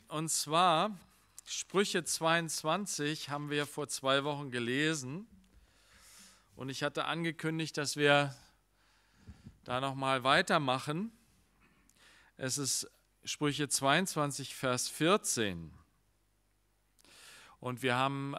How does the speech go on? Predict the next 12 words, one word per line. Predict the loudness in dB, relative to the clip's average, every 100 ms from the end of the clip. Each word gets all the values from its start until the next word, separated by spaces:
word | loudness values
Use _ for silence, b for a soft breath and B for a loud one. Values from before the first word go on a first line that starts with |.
| -4
ähm, | 0 0 -2 -8 -16 b b b _ -8
ja, | -4
es | -4
sind | -6
ja | -6
auch | -6 -6
einige | -8 -8 -10
Kinder | -10 -10 -6
heute | -6 -6 -6
hier | -8
mit | -8 -8
dabei. | -8 -4 -4